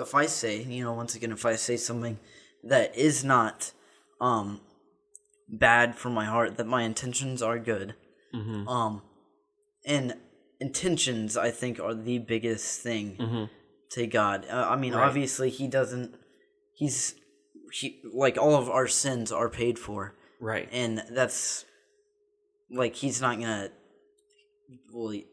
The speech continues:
Speaker 1: yeah, he's gonna be, does he
Speaker 2: It's,
Speaker 1: actually, is he,
Speaker 2: it's
Speaker 1: he's not gonna judge us for it, but he is. No, yeah, he is.
Speaker 2: I mean, yes.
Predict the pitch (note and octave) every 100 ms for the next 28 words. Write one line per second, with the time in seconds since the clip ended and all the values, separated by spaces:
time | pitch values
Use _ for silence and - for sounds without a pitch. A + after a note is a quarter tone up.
0 | _ A2+ A2 F2 G#2+ A2+ - - C#3 C#3
1 | A2+ A2 - - _ _ _ _ - -
2 | - C#4 C4+ B3 A3+ C#3+ D3+ F#3 D3 G#3+
3 | E3+ - - - _ G#3+ G3 A#3+ G3+ C#3
4 | B2 E3+ C3 A#2 - A#2 A2 B2 - C#3+
5 | C3 - - - _ _ _ _ - -
6 | D#3 C3 G#2+ F2 - A#2+ F#2 F#2+ G2 -
7 | - - - E3 D#3+ C3+ - C#3 C#3+ D3
8 | D3 A2+ B2+ - -